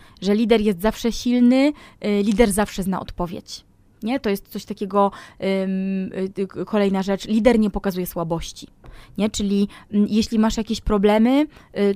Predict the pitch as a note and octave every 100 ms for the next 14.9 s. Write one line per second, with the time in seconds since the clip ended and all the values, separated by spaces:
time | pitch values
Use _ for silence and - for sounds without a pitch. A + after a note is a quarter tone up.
0 | - A3 G#3 G#3 G3+ G3+ G3+ G3+ G3+ G3
1 | G3+ - G3 F#3 F#3 F3+ F3 F3 F#3 F#3+
2 | G3 F3 - F#3 G#3 - E3+ F3 - -
3 | - - G#3 G3 F#3 - F#3+ F3 - -
4 | F#3+ F#3+ G3+ - - - G#3+ G#3 A#3+ A#3+
5 | A#3+ - - G3+ - G3 F#3 G3 - C4+
6 | D4+ - - G#3+ G#3 G#3+ A3 G#3+ G3+ -
7 | - F#3+ G3+ A3 F#3 G#3+ D4+ F4 - _
8 | _ _ - A3+ A3+ - - - _ G3
9 | - A#3 A#3 A3+ A3+ G#3 - G3 - -
10 | F3+ F3+ F3+ F3+ - - F#3 - G3 -
11 | A#3+ G#3+ A#3+ A#3+ A#3+ A#3 G#3 - G3+ A#3
12 | B3+ B3+ - - A#3+ C4+ B3 - - G#3
13 | - A3 - - - G#3 F3+ F#3+ E3+ -
14 | - _ - - - - - G3+